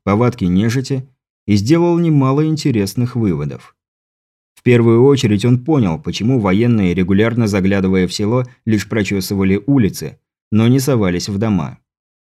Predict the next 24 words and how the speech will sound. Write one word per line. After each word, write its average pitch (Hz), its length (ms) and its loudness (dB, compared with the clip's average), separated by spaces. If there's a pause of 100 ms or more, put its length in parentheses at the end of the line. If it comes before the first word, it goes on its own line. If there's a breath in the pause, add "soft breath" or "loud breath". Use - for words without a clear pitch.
(260)
Нежить 117 540 2
обходила 104 640 -2
стороной 101 760 -2
любое 110 480 0
строение 95 640 0
с 90 60 -6
крышей 95 400 -4
и 104 180 -8
трубой, 110 560 -2 (380)
а 92 120 -2
значит, 151 480 0
и 156 60 4
военным 127 540 4
незачем 107 420 0
было 107 220 0
тратить 98 400 -4
время 95 320 0
на 117 100 0
прочесывание 92 800 -2
домов. 104 480 -4 (800)
Или 156 220 4
еще 156 340 4
одно 107 200 0
наблюдение. 98 840 0